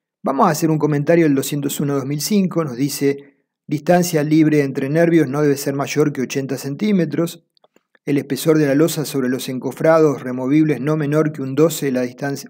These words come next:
un doceavo de la distancia libre entre nervios, ni menor que cinco centímetros, y el espesor de los nervios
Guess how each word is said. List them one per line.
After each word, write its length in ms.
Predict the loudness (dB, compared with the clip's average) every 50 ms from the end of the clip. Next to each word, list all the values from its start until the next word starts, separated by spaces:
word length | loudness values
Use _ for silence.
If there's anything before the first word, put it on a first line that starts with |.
| -14 _
un 160 | -2 0 0 0
doceavo 680 | 0 0 0 0 2 2 4 2 0 -2 -6 -10 _ _ _ _ _ _ _ _ _ _ _ _ -6
de 120 | -4 -2
la 80 | -2 -2
distancia 500 | -2 -2 -2 -2 -2 -2 -2 -2 -2 0
libre 220 | 0 2 0 0
entre 240 | -2 -4 -6 -6 -4
nervios, 460 | 0 2 2 4 4 4 4 4 2
ni 180 | 0 -4 -6 -6
menor 300 | -4 -2 0 0 0 0
que 100 | -2 -6
cinco 360 | -8 -6 -6 -4 -4 -4 -4
centímetros, 800 | -6 -8 -6 -4 -2 0 0 2 0 0 0 -2 -2 -4 -4 -10 -18 _ _ _ _ _ _ _ _ -2
y 100 | 0 0
el 60 | 0
espesor 420 | 0 0 -2 -2 0 0 2 4
de 60 | 4
los 100 | 2 2
nervios 580 | 2 2 2 2 4 4 4 2 2 -2 -6